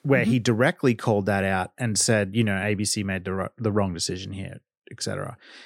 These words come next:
Speaker 1: And I think that was, that was very direct. It spread really well. It was clear. It was to the point. And that's a, I think that purpose is a great one.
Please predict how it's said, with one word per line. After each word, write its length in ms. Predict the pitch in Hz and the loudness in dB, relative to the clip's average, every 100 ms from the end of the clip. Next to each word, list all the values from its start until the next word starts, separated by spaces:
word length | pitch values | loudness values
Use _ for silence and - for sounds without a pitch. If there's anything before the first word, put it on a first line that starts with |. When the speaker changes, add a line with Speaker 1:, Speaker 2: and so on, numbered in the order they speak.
| - | -4
Speaker 1:
And 100 | 117 | -2
I 60 | 117 | 0
think 180 | 131 120 | 0 0
that 220 | 113 101 | 0 0
was, 220 | 110 - | -2 -2
that 160 | 123 107 | -2 0
was 140 | 98 | -2
very 320 | 98 117 135 | 0 4 4
direct. 440 | 131 120 113 117 - | 4 4 2 -2 -6
It 100 | - | -2
spread 440 | - - 104 87 | 0 2 2 2
really 340 | 95 113 120 131 | 2 4 6 6
well. 420 | 113 110 110 107 | 4 4 2 0
It 60 | 104 | -2
was 160 | - | -6
clear. 540 | - - - 127 120 117 | -6 -8 -2 2 2 2
It 100 | 110 | -2
was 120 | 98 | -6
to 120 | - | -8
the 60 | 98 | -12
point. 540 | - - 120 113 - - - - - _ | -10 -2 0 0 -2 -12 -20 -20 -20 _
And 340 | 123 113 104 107 | -2 0 0 0
that's 340 | 131 208 - | 0 -2 -6
a, 140 | - 113 - _ _ - | -6 -8 -12 _ _ -4
I 100 | 131 | 0
think 300 | 170 151 95 | 0 0 0
that 360 | 110 160 - - - | 0 0 -4 -16 -16
purpose 580 | - 127 135 190 - - - | -2 0 2 0 0 -2 -2
is 120 | 117 | -2
a 60 | |
great 280 | 101 110 127 | 0 0 0
one. 280 | 151 196 254 | 0 2 0